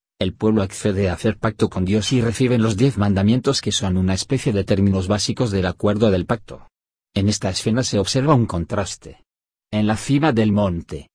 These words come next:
Moisés se encuentra en la presencia de Dios, pero en la base del monte el pueblo se impacienta y decide fabricar una estatua a un falso dios, con forma de toro, y dicen que este fue quien los sacó de Egipto.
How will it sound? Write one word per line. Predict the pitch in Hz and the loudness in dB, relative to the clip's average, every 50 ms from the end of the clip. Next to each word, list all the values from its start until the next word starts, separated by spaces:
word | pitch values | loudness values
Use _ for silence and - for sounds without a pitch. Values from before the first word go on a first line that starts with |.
| _ _ _ | _ _ _
Moisés | - 92 95 98 92 - - 113 104 - | -2 0 0 0 0 -2 -2 -2 -2 -2
se | - - | -2 -2
encuentra | 95 95 90 - 117 123 113 - 147 139 | -4 -2 0 0 0 0 0 0 0 2
en | 113 | 2
la | 101 90 | 0 -2
presencia | - - 90 - - 113 113 - - 107 | -2 -6 -6 -2 -2 0 0 0 -2 -2
de | 85 85 | -2 -2
Dios, | 78 78 85 82 76 - - - - - - _ _ _ _ | -2 -2 -4 -4 -6 -6 -10 -12 -12 -14 -18 _ _ _ _
pero | - 113 101 104 | -2 0 2 2
en | 104 101 | 2 2
la | 95 95 | 2 0
base | 90 92 90 - - 92 | 0 -2 -2 -2 -2 -2
del | 92 92 92 | 0 0 0
monte | 92 101 110 107 - 110 | 2 0 0 0 0 -2
el | 95 90 | -2 -2
pueblo | - - 110 110 110 101 | -2 0 0 2 2 0
se | - - 110 | 0 0 -2
impacienta | 101 - 82 80 - 117 113 107 123 110 | 0 -2 -4 -2 0 0 0 0 0 -2
y | 104 | -2
decide | 90 95 98 95 - - 127 117 113 104 | -2 -4 -4 -6 -4 -4 0 0 0 0
fabricar | - 98 87 95 98 - 113 101 | 0 -2 -2 -2 0 0 0 0
una | 98 98 98 | 2 0 0
estatua | 101 - - 107 98 - 113 101 | 0 -2 -4 -6 -4 -2 -2 0
a | 92 | 0
un | 95 95 | 0 -2
falso | 90 - 92 85 80 - - 117 | -2 -2 -6 -6 -4 -2 -2 0
dios, | 98 113 117 104 92 - - - - - _ _ _ _ | 2 2 2 2 0 -2 -6 -10 -12 -16 _ _ _ _
con | - - 127 117 | -2 0 0 0
forma | - - 123 113 113 127 | 0 -2 -2 0 0 0
de | 107 92 85 | 0 0 0
toro, | - 123 113 98 92 - - - _ _ _ - - | 0 0 0 0 0 -4 -8 -14 _ _ _ -6 -4
y | 104 104 | -2 0
dicen | 98 117 117 - 123 110 98 | 0 -2 -2 -2 -4 -4 -2
que | - 107 107 | 0 2 0
este | 117 - - 135 | 0 2 0 0
fue | 117 - - 113 107 | 0 0 -2 -6 -4
quien | - - 107 98 | -2 -4 -2 -2
los | 98 95 - | -2 -4 -4
sacó | - 95 87 - 107 101 | -4 -4 -2 0 0 0
de | 98 | 0
Egipto. | 90 - - 113 110 - - - 71 - | 0 -2 -4 -6 -6 -6 -8 -12 -14 -14